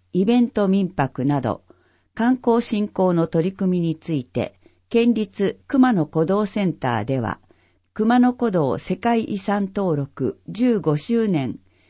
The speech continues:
企画展示の実施状況等について調査しました。また、県立尾鷲高等学校では、高校生による南部地域の魅力発信について、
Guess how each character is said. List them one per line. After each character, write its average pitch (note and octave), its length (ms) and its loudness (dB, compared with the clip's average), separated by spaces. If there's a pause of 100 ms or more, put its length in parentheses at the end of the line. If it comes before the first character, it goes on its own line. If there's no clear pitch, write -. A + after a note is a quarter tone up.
(200)
企 B3 360 -2
画 G#3 160 -2
展 G3 280 0
示 F3+ 140 -4
の E3 200 0
実 F#3 400 -6
施 G#3 40 -6
状 A3+ 180 2
況 C3 280 -2
等 E3+ 240 0
に B2+ 180 0
つ - 160 -8
い B2+ 120 -4
て - 200 -4
調 E3+ 220 -2
査 G#2+ 180 -4
し - 160 -8
ま F#2+ 140 -2
し - 140 -16
た。 - 180 -8 (760)
ま E3+ 140 2
た、 F#3+ 280 0 (380)
県 B3 260 6
立 G#3+ 500 -6
尾 F3+ 120 2
鷲 A#3 300 0
高 G3+ 240 -2
等 F#3+ 240 0
学 E3+ 240 -2
校 A2+ 200 -2
で C3 140 -2
は、 A2 260 -4 (300)
高 A#3+ 220 0
校 A#3+ 240 0
生 D3 320 0
に C3+ 160 0
よ B2 160 -2
る B2 200 -4 (100)
南 A3+ 280 2
部 B3 160 0
地 A#3 260 -4
域 D#3+ 220 -6
の B2 180 0
魅 D#3+ 160 2
力 G#3+ 280 -2
発 F3 260 -2
信 G3+ 260 -2
に F3 140 0
つ - 160 -10
い C#3 140 -4
て、 - 280 -6